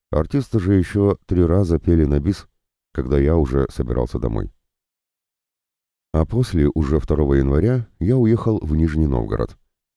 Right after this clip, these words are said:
Не один, со мной отправились десять моих бывших студиозусов-практикантов,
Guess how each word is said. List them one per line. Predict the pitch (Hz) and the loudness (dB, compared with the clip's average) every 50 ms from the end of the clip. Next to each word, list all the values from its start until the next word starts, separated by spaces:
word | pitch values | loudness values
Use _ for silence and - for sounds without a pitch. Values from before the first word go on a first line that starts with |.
| _ _ _ _ - | _ _ _ _ 0
Не | 92 95 107 | 2 4 4
один, | 120 123 107 101 87 64 55 - _ _ | 4 4 2 2 0 0 -2 -6 _ _
со | - 73 | -4 -2
мной | 69 69 67 65 | 0 0 0 0
отправились | 65 - 69 67 67 67 65 65 - - - | 0 -2 -2 0 2 2 0 0 -2 -6 -10
десять | 71 65 69 73 - - - - | -8 -4 -4 -4 -4 -6 -4 -2
моих | 69 67 67 64 60 | 0 0 0 0 0
бывших | 60 69 73 67 - - 69 64 - - - - | 0 -2 -2 0 -2 -2 -4 -4 -4 -8 -14 -18
студиозусов-практикантов, | - - 78 67 64 71 73 73 69 64 69 - 73 69 - - - - 65 - - - - 87 90 82 - - 55 - | -8 -6 -4 -2 0 0 0 0 0 -2 -2 -4 -4 -6 -4 -2 -4 -4 -2 -4 -6 -6 -2 -2 -2 -2 -4 -6 -8 -8